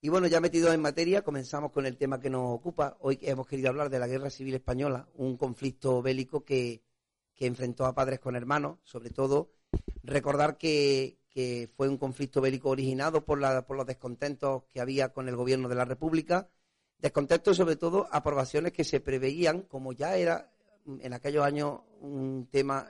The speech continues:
intangible, que podía ser el aborto de la mujer, incluso las relaciones entre personas del mismo sexo. Fijaros en aquellos años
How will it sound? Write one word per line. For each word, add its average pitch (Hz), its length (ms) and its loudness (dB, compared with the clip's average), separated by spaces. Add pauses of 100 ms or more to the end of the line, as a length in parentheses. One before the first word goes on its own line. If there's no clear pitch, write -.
(100)
intangible, 135 920 0 (380)
que 147 100 -2
podía 139 260 0
ser 147 180 0
el 139 60 2
aborto 139 300 2
de 135 80 2
la 131 80 4
mujer, 156 580 4
incluso 139 520 -2 (260)
las 131 140 -4
relaciones 135 760 -2
entre 131 420 -2
personas 135 340 -4
del 131 100 -2
mismo 127 220 0
sexo. 143 300 -2
Fijaros 123 340 0
en 143 60 -4
aquellos 135 300 2
años 143 300 0